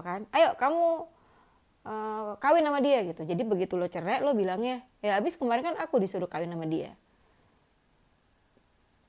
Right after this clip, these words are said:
You can say no, but you still you say yes. Dan itu adalah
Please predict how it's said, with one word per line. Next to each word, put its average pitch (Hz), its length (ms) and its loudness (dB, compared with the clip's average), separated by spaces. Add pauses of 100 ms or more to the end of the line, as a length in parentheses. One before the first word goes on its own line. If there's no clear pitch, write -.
(420)
You 185 160 -2
can 185 240 -6
say 165 160 -2
no, 196 640 -2 (160)
but 165 240 -10
you 180 160 -4
still 311 400 0
you 180 160 0
say 160 240 -4
yes. 175 400 -4 (480)
Dan 185 160 -6
itu 185 240 -6
adalah 185 480 -6